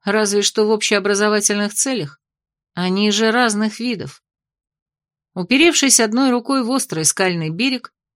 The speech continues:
девушка соскользнула в густую побулькивающую жидкость. «Нет, это не совсем вода», решила она, нащупывая ступнями дно.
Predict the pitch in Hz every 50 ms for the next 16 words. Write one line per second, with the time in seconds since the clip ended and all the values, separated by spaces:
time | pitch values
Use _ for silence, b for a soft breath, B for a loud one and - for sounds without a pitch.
0 | _ _ _ _ _ - 180 170 175 269 311 302 285 - - - 269 - - 240
1 | 220 - - 196 190 190 202 233 262 262 240 226 202 190 190 185 - - - 254
2 | 254 233 214 - 190 185 180 214 226 208 - - 214 196 202 202 196 185 - -
3 | 196 190 190 175 160 147 139 - - - - - - - _ _ _ _ _ _
4 | _ _ _ _ _ _ _ _ _ _ _ _ - 220 220 226 220 226 233 226
5 | 214 208 196 196 196 - - 226 214 220 240 240 247 254 285 277 - 320 320 311
6 | - - - 185 170 156 156 165 165 165 170 170 165 _ _ _ _ _ _ _
7 | _ _ _ _ _ _ - 202 202 220 208 - - 240 220 208 196 196 202 240
8 | 254 226 202 180 - - 240 214 - 196 185 190 185 180 - - 190 180 - 196
9 | 190 185 180 180 175 170 165 165 151 143 143